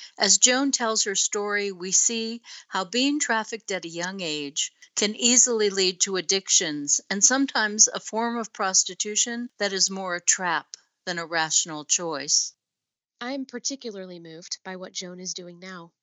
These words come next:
Speaker 2: how she's used her past experiences to build a business that makes products crafted with hope in mind. You'll just have to listen on to hear what that business is.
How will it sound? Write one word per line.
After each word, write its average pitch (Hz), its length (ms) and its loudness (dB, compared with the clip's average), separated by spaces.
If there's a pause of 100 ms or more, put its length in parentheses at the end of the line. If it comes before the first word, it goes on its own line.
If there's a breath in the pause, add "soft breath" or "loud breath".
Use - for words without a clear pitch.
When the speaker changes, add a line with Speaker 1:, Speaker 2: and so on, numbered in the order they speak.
(300)
Speaker 2:
how 202 100 -8
she's 196 280 -4
used 202 260 -6
her 190 60 -12
past - 380 -8
experiences 190 840 -6
to 165 200 -14
build 190 340 -8
a 190 80 -16
business 175 560 -4 (380)
that 175 100 -14
makes 196 240 -8
products - 540 -10
crafted 196 420 -12
with 175 140 -14
hope 196 240 -14
in 185 100 -14
mind. 165 320 -16 (880 soft breath)
You'll 214 160 -6
just 208 220 -4
have 214 160 -8
to - 100 -14
listen 220 300 -4
on 214 240 -12
to - 160 -14
hear 196 320 -18
what 196 140 -18
that - 180 -12
business 190 380 -8
is. 247 280 -10